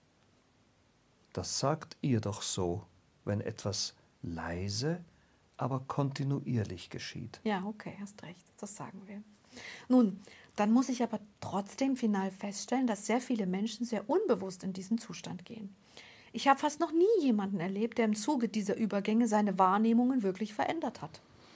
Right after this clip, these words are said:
Speaker 1: Aus diesem Grund schreiben wir ja dieses Buch, damit die Menschen ihre Wahrnehmung öffnen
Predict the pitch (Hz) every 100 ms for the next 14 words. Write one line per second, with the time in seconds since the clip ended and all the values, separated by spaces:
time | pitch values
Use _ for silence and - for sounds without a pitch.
0 | - - - - _ - 127 - 143 131
1 | 139 127 117 131 131 - - 107 104 110
2 | 113 107 120 123 117 117 123 123 - -
3 | 170 127 - - - - - _ _ _
4 | _ _ - - - 113 117 - 117 110
5 | 107 135 - - 165 127 113 98 104 117
6 | 135 143 147 151 147 - 160 139 - 151
7 | 170 175